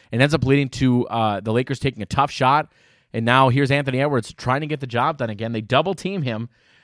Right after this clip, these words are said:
He throws it into Rubio, who's open. Rubio tries the layup, and here's the problem, and this is frustrating. The Rubio makes the right call, right? Drives in, makes the, takes the shot because he sees that Vando's streaking in.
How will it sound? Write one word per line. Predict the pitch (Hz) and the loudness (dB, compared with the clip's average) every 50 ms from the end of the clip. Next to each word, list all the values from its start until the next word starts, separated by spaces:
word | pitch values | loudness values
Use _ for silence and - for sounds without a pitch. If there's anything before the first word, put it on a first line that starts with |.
| _ _ _ _ _ _ _ _ _ _ _ | _ _ _ _ _ _ _ _ _ _ _
He | - 139 | -10 -10
throws | 123 - 139 151 180 202 190 | -4 2 4 4 4 4 2
it | 208 | 0
into | 202 196 185 165 | -2 -2 -2 -2
Rubio, | 147 151 175 190 175 160 139 120 | 0 2 2 2 2 2 2 2
who's | 120 131 120 123 | 0 0 0 0
open. | 143 170 175 - 123 110 107 101 _ _ _ _ _ - | 0 0 0 -2 -4 -4 -6 -10 _ _ _ _ _ -6
Rubio | 123 147 156 170 156 | -6 -2 -2 -2 -2
tries | 135 - - - 143 143 156 175 196 208 190 - - | -4 -6 -4 -2 0 0 0 -2 -4 -6 -10 -12 -12
the | 135 139 | -10 -8
layup, | 135 135 147 156 139 113 104 104 - _ _ _ _ _ - - | -6 -4 -2 -2 0 0 -2 -4 -6 _ _ _ _ _ -12 -6
and | 120 | -2
here's | 139 180 202 175 | 0 0 0 0
the | 175 156 | -2 0
problem, | - 131 117 104 92 85 82 90 98 - _ _ _ _ _ _ _ - | 2 4 4 4 4 0 -6 -10 -12 -16 _ _ _ _ _ _ _ -8
and | - 117 | -4 -4
this | 127 127 - | -4 -2 -4
is | 127 - | -8 -6
frustrating. | - - 117 110 - - 107 98 87 85 82 - _ _ _ _ _ _ - | 0 0 0 0 0 -2 -4 -4 -4 -4 -8 -12 _ _ _ _ _ _ -6
The | 120 135 | -4 2
Rubio | 135 147 170 196 196 214 180 160 143 - | 6 6 6 6 6 4 2 2 2 0
makes | 127 127 135 147 151 - | -2 -2 -2 -2 -2 -2
the | - | 0
right | 156 147 139 135 | 2 2 2 2
call, | - 113 120 110 101 92 | 2 4 4 4 4 4
right? | 98 107 104 | 0 -2 -2
Drives | - 117 113 117 131 151 151 123 - | 0 2 4 4 4 4 2 0 -2
in, | 135 135 147 160 165 _ _ _ _ _ _ - | -2 -2 -2 -4 -8 _ _ _ _ _ _ -2
makes | 123 131 143 - | -2 -2 -2 0
the, | - 143 135 - - 135 123 | -4 -4 -6 -6 -12 -10 -2
takes | - 147 156 147 - | 0 0 0 0 -2
the | 156 | -6
shot | 135 - - 151 139 123 113 - | -4 0 2 2 4 2 2 0
because | 120 - - 120 | -6 -6 -4 -4
he | 113 117 | -4 -4
sees | 113 - 139 135 131 120 117 | -6 -4 -2 -2 -2 -2 -2
that | 120 107 | -4 -4
Vando's | 98 120 127 143 151 147 127 - | -2 -2 -2 0 0 0 -2 -2
streaking | - - 139 131 - 127 127 151 | 0 0 0 0 0 -2 -2 -2
in. | 151 107 76 | -2 -4 -6